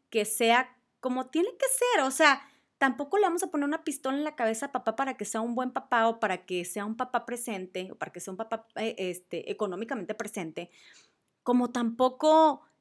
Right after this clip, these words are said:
este, podemos, eh, involucrarnos en la cabeza de nuestros hijos y decirle, "Tuviste un mal papá, tuviste un papá irresponsable, tuviste", no,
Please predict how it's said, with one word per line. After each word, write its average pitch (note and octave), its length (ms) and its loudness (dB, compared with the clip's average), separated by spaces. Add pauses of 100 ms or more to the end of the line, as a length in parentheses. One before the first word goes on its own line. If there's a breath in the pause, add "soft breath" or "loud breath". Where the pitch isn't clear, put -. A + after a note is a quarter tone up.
este, G#3+ 480 2
podemos, A#3 1080 0 (340)
eh, F3+ 640 -8 (300)
involucrarnos G#3 640 -4
en B3+ 80 -8
la G#3+ 120 -12
cabeza F3 240 -8
de A#3 60 -8
nuestros A3+ 300 -12
hijos B3 340 -10
y F#3+ 40 -10
decirle, F#3+ 320 -10
"Tuviste F3+ 300 -12
un G3+ 60 -10
mal F#3+ 120 -10
papá, A3+ 380 -10
tuviste G3 480 -10 (320 soft breath)
un F#3+ 120 -12
papá F#3+ 360 -6
irresponsable, G3+ 760 -6
tuviste", F#3+ 400 -8
no, G#3+ 520 0